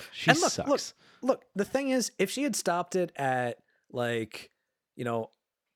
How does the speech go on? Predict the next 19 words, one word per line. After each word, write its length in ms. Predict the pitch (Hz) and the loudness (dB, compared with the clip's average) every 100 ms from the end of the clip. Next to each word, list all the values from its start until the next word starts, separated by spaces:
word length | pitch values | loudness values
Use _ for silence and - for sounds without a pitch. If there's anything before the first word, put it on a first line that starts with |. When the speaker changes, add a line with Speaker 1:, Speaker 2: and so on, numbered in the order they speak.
| - | -10
Speaker 2:
"My 320 | 131 143 165 | -2 0 0
kids 560 | 160 - 151 156 151 - | -4 -2 0 0 -2 -4
were 200 | 127 117 | -4 -4
hurt 340 | - 131 131 - _ - | -4 -2 -4 -8 _ -4
by 420 | 117 117 117 113 | -2 0 -2 -4
some 200 | - 127 | -4 -4
of 140 | 127 113 | -4 -2
these 300 | 123 123 220 | -2 0 -2
Speaker 1:
Yeah. 120 | 208 | -2
Speaker 2:
procedures," 540 | 131 - 127 123 131 | -4 -2 -4 -2 -4
that, 180 | 156 208 | -4 -2
like, 160 | 262 - | -2 0
that 240 | 370 370 | -4 -4
totally 440 | - 330 302 262 | -4 -2 0 0
makes 260 | 208 180 - | 0 -2 -2
sense, 400 | - 101 101 - | -2 -4 -8 -2
you 60 | 185 | 0
know? 220 | 233 254 | 2 2
Speaker 1:
Sure. 240 | 277 262 | 0 -2